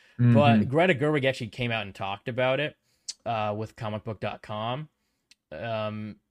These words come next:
Speaker 2: when she was asked about, you know, kinda like the backlash,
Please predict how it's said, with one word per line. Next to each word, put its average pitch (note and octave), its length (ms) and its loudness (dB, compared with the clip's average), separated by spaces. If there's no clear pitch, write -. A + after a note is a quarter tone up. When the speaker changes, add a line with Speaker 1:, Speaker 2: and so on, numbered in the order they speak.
Speaker 2:
when C3 340 -6
she B2 140 -6
was A2 120 -4
asked G#2 300 -2
about, G#2 320 -4
you G#2+ 60 -8
know, G2+ 120 -8
kinda G2 300 -8
like F#2+ 240 -10
the F#2 340 -10
backlash, G2 840 -8